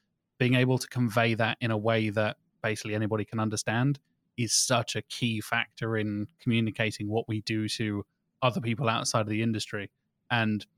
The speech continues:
I think you're totally right. Having that kind of story-driven kind of theory behind it, it can be such a huge factor in, and taking numbers and meaning like, "Oh, this number actually means this thing, and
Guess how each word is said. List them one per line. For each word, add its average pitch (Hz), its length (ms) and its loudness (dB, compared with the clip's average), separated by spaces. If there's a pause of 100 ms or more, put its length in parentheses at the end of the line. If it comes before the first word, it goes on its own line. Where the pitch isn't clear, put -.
(440)
I 120 80 0
think 127 200 0
you're 120 100 0
totally 117 260 4
right. 120 240 4
Having 127 380 2
that 117 260 0
kind 120 160 -2
of 110 80 -2
story-driven 117 1700 2 (340)
kind 123 160 2
of 117 80 -2
theory 131 380 4
behind 143 420 4
it, 170 160 0 (500)
it - 220 -6
can 147 160 4
be 127 120 4
such - 300 2
a 117 40 -6
huge 117 260 0
factor 120 400 -2
in, 107 160 -2
and 117 240 0
taking 117 580 0 (320)
numbers 139 640 4
and 117 440 0
meaning 117 320 2
like, 113 220 -2
"Oh, 117 260 2 (380)
this 151 260 4
number 139 200 6
actually 123 380 0
means 113 240 0
this 120 200 0
thing, 107 200 -4
and 101 140 -6